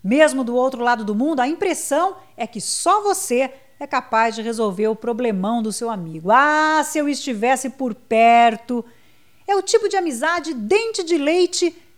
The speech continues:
permanente. Começou na infância e se perpetuou. Amigo de infância você conhece pelo nome do meio e chama pelo apelido,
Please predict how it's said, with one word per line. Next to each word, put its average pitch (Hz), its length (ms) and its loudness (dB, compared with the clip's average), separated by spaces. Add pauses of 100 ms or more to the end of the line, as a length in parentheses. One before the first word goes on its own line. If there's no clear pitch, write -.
(240)
permanente. 233 960 -4 (320)
Começou 220 380 -4
na 220 100 -4
infância 339 640 0 (280)
e 330 80 -4
se 349 120 -4
perpetuou. 269 680 -8 (480)
Amigo 269 260 0
de 240 100 -4
infância 220 560 -2
você 208 220 -6
conhece 240 340 -6
pelo 233 200 -8
nome 247 200 -6
do 220 140 -4
meio 185 720 0 (320)
e 269 140 -4
chama 269 480 -2
pelo 262 340 -4
apelido, 226 880 -2